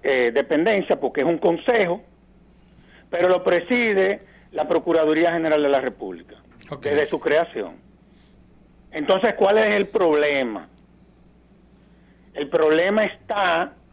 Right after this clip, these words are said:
Speaker 1: que de-, ahí no está, eh, el problema está en que el Ministerio Público es una parte del proceso. O sea, tú te encuentras con abogados entonces que le solicitan al inasif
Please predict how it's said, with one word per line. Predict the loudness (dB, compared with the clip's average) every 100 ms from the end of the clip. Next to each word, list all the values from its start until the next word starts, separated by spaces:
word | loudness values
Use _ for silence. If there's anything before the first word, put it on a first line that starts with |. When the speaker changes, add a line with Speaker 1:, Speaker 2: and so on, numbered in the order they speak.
| _ -10
Speaker 1:
que | -2
de-, | -2 -2 -16 -6
ahí | -2 0
no | 0
está, | 2 0
eh, | 0 -4 -4
el | -6
problema | 0 2 4 2
está | 0 0 0 -2 -12 _ -20 _ _ -8
en | -2 -2
que | -2 0 2 0 -4 -20 -20 _ -10
el | -2
Ministerio | 0 0 0 0 0 0
Público | 0 0 0
es | 0
una | 0 0
parte | 0 0 0 -2 -2
del | -2
proceso. | -2 -8 -8 -10 -10 -14 -20 _ _ _ _ _ _ _ _ _ _ _ _ _ _ _
O | -10 -2
sea, | 0 0 -6 -20 -20 -20 -20 -8
tú | -4
te | 0
encuentras | 2 2 2 2 0
con | 2 2
abogados | 4 2 2 2 2 0 0
entonces | -2 0 0 0 -4
que | 0
le | 0 0
solicitan | -2 -4 -4 -2 0 2
al | 2 2
inasif | 0 0 0 -2